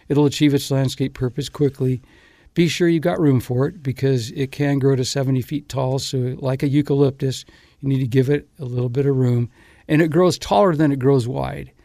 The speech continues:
So if you're looking for a, a real, uh, rounded form of a shade tree, it's not so much like that. It's gonna be, s-, uh, you know,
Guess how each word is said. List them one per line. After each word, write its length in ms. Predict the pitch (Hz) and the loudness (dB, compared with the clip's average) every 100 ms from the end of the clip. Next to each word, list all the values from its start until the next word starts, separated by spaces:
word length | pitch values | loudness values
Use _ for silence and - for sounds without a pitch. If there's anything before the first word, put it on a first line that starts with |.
| _ - | _ -10
So 140 | - | -4
if 100 | 139 | -2
you're 120 | 147 139 | 2 2
looking 260 | 180 165 | 2 0
for 260 | - 139 127 | 0 0 0
a, 120 | 139 | -2
a 40 | 127 | 0
real, 340 | 147 131 123 _ - | 2 2 -2 _ -14
uh, 280 | 120 113 113 | -12 -12 -10
rounded 720 | 127 143 147 147 139 120 117 | -2 0 2 2 0 -2 -8
form 540 | - 139 135 131 127 | -4 0 2 4 2
of 160 | 143 120 | 0 -6
a 60 | 113 | -10
shade 340 | - 143 135 | -4 -2 -2
tree, 220 | - 143 | -2 -2
it's 160 | 127 - | -2 -2
not 220 | 139 151 | -2 -2
so 160 | - 147 | -4 -4
much 220 | 143 139 | -2 -2
like 200 | 139 127 | -6 -6
that. 260 | 131 123 - _ - _ | -8 -10 -12 _ -20 _
It's 240 | - - - | -8 -6 -2
gonna 220 | 156 147 | 0 2
be, 180 | 143 139 | 2 0
s-, 240 | 113 - 247 | -2 -8 -8
uh, 220 | 135 123 123 | -6 -4 -6
you 140 | 160 123 | -6 -6
know, 160 | 120 | -6